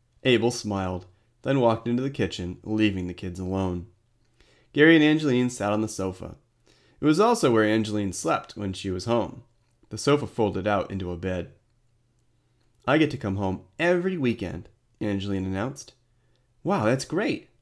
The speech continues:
"We can start playing croquet again," said Angeline. "I've got lots of hats," said Gary. She beamed at him. "So how's school?" he asked, then whispered, "You do anything top secret?"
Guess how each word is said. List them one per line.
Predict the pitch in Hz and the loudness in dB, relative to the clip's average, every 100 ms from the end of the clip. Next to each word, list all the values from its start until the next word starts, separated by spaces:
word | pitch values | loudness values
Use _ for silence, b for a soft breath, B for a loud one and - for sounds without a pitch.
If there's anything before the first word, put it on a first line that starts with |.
| _ _ _ _ _ _ _ _ | _ _ _ _ _ _ _ _
"We | 127 | -6
can | 123 98 | -4 -2
start | 127 101 | 0 0
playing | - 143 | 0 -2
croquet | 143 160 160 285 180 | 0 -4 -2 -2 -2
again," | 101 82 - _ _ _ _ _ _ | -4 -8 -12 _ _ _ _ _ _
said | - 104 | -8 -4
Angeline. | 92 87 87 87 104 139 _ _ _ _ _ _ _ | -4 -6 -8 -10 -10 -16 _ _ _ _ _ _ _
"I've | - 104 | -8 2
got | 113 104 | 2 4
lots | 139 143 | 0 -2
of | |
hats," | 170 220 185 - - _ _ _ _ _ | 2 2 2 -2 -14 _ _ _ _ _
said | - 104 | -10 -8
Gary. | 104 85 92 120 139 _ _ _ _ | -4 -4 -4 -10 -18 _ _ _ _
She | - | -8
beamed | 95 101 101 98 | -6 -2 -2 -2
at | 92 | -6
him. | 90 98 _ _ _ _ _ | -8 -12 _ _ _ _ _
"So | - 180 | -4 0
how's | 190 185 | 0 0
school?" | - 208 110 | -2 0 0
he | 92 | 0
asked, | 101 139 - _ _ _ _ _ _ _ _ _ | -4 -6 -12 _ _ _ _ _ _ _ _ _
then | - 113 | -2 0
whispered, | 101 - 95 92 - _ _ _ _ _ _ _ _ | 0 -2 -4 -4 -6 _ _ _ _ _ _ _ _
"You | 98 | -8
do | 90 | -2
anything | 104 101 95 | -2 -2 -6
top | - 98 - | -8 -12 -8
secret?" | 101 104 127 - | -6 -4 -6 -8